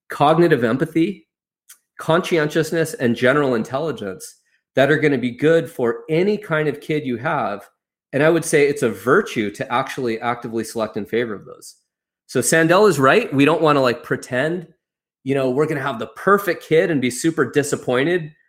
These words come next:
with how our kids turn out. But he's also wrong that, like, we shouldn't try to deliberately sculpt the shapes of our kid. We, sorry, sculpt the traits of our kid.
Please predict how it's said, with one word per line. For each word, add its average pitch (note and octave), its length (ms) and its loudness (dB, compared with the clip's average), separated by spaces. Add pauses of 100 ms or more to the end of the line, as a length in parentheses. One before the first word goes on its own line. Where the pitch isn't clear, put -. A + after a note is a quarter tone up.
(100)
with B2+ 120 -4
how D3 100 4
our B2+ 160 2
kids B2 280 -2
turn A2+ 220 -2
out. B2+ 280 -4 (640)
But D#3+ 100 4
he's E3 160 4
also A3 380 0
wrong B2 580 2
that, A2 180 -6
like, A2+ 360 -8 (400)
we B2+ 100 0
shouldn't F3+ 380 0
try C3+ 200 2
to B2 80 0
deliberately A#2+ 580 0
sculpt - 460 -4
the A#2 60 -2
shapes C3+ 440 -2
of A#2 100 0
our G#2 140 -2
kid. G#2+ 460 -4
We, A#2 180 -2 (320)
sorry, A2+ 260 4
sculpt - 480 -2
the - 60 -12
traits - 380 0
of A#2 80 0
our G2 100 0
kid. - 340 -12